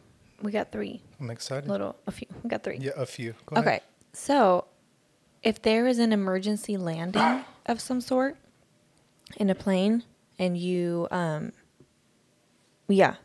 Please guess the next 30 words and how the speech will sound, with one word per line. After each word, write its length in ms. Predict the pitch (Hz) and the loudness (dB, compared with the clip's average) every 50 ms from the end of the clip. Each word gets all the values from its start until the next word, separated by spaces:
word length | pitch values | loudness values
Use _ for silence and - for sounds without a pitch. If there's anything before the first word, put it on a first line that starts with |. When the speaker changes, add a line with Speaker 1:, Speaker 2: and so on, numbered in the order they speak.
| _ - | _ 0
Speaker 1:
you 100 | 208 202 | 4 4
have 100 | 202 196 | 4 4
to 120 | - - 196 | 4 2 2
do 140 | 190 185 185 | 4 4 4
an 60 | 180 180 | 4 4
emer-, 120 | 170 170 170 - - | 2 0 -2 -4 -6
emergency 460 | 170 170 175 180 175 180 180 - 196 | -4 -2 0 0 0 -2 -2 -2 -2
landing. 460 | 180 170 160 156 156 170 160 156 160 - _ - - - - - - - - _ _ _ - _ - | -2 -2 -2 -2 -2 -2 -2 -2 -4 -6 _ -16 -20 -20 -20 -20 -20 -20 -20 _ _ _ -14 _ 0
Either 360 | 220 233 247 220 190 180 170 | 2 4 4 6 4 4 4
you 140 | 165 170 170 165 | 2 0 -2 -4
can't 340 | - - 185 - 170 165 | -2 -2 -2 -2 -2 -2
land 260 | 165 165 160 160 165 165 | -2 0 0 0 0 0
where 80 | 165 | -2
you're 60 | 156 | -2
supposed 280 | 147 - - 226 247 - | -2 -2 0 0 0 0
to 60 | 247 | 0
land, 240 | 240 240 233 226 214 | 0 2 2 2 2
the 60 | 185 | 2
landing's 340 | 170 170 160 160 160 156 - | 0 0 -2 -4 -6 -6 -6
fine, 340 | - - 220 220 220 220 214 - - | -2 0 2 2 2 2 0 -2 0
or, 400 | - 214 208 202 185 180 175 175 - | 2 2 4 6 6 6 4 2 2
like, 180 | 175 160 160 - - | 0 -2 -2 -4 -8
shit 280 | - - 190 180 - | -8 -6 -6 -6 -6
crashes. 800 | - - 180 165 156 175 - - 220 233 254 262 269 - - - _ _ _ _ _ _ - - - - _ _ _ - | -8 -6 -4 -4 -4 -4 -6 -6 -4 -4 -4 -6 -8 -10 -16 -20 _ _ _ _ _ _ -12 -12 -12 -14 _ _ _ -6
What's 320 | 214 214 226 233 - - | 0 2 2 2 2 2
the 100 | - 269 | 0 2
deal 240 | 247 247 240 233 226 | 4 6 4 4 4
with 140 | 226 214 208 | 2 0 -2
the 60 | 202 | -2
compensation 840 | - - 208 185 - - 185 170 - 175 170 - - - - 196 | -4 -4 -4 -4 -2 -4 -4 -4 -4 -6 -6 -6 -6 -8 -10 -10